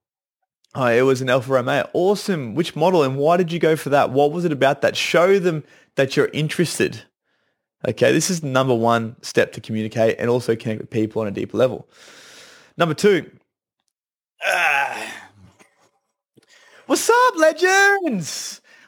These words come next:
Welcome to another episode of the Interchange Podcast, and I am going to put my chair up. Hang on. Ah, there we go.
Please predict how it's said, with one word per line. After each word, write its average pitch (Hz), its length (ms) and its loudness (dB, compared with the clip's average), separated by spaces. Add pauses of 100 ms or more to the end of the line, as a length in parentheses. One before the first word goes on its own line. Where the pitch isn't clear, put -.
Welcome 175 460 2
to 175 100 -6
another 165 200 0
episode 165 500 0
of 139 100 -4
the 135 80 -4
Interchange 156 560 -2
Podcast, 143 560 2
and 127 160 -2
I 143 240 0
am 143 180 -2
going 131 260 2
to 131 60 -4
put 135 140 -4
my 120 140 0
chair 113 420 -2
up. 95 200 -4 (280)
Hang 107 160 -12
on. 101 200 -18 (760)
Ah, - 60 -4
there 147 280 0 (240)
we - 140 -20
go. - 140 -12